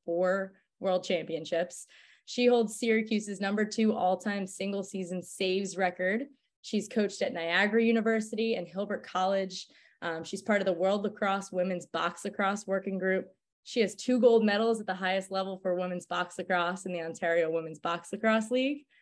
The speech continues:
and a gold medal for Women's Arena Lacrosse League with, with Six Nations Snipers in twenty eighteen. So Amber is, uh, she's got a decorated resume, um, and she's an even better person than her resume says. So,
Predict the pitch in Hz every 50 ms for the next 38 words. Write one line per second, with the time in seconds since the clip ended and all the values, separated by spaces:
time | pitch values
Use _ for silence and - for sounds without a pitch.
0 | _ _ _ _ _ 190 185 175 170 170 190 190 214 226 214 196 185 175 170 165
1 | 160 160 165 - - _ 196 185 175 170 170 160 165 185 185 190 190 180 185 170
2 | 165 180 190 190 175 170 160 160 - 170 156 160 - - - 165 156 156 147 -
3 | 165 165 - - - - 196 190 185 185 - - 185 170 - - 180 170 170 165
4 | - - 156 160 160 160 - - - 190 170 165 165 165 165 165 - - - -
5 | - 180 175 - 175 170 170 - 156 165 165 - - - 165 165 - - - -
6 | - - 175 175 165 165 165 - - - _ _ _ _ - - 254 294 302 320
7 | 302 294 285 240 254 254 233 226 220 208 202 220 214 233 233 226 262 247 220 226
8 | 247 247 247 269 269 262 254 247 233 208 214 220 214 220 220 202 185 180 185 240
9 | 254 - - 196 190 185 185 185 185 196 190 208 196 190 196 - 208 214 226 220
10 | 214 220 208 202 202 - - 208 202 190 - 202 196 196 190 190 190 180 180 175
11 | 175 175 180 180 170 165 - - 175 170 165 165 165 165 - - - 180 170 165
12 | 160 160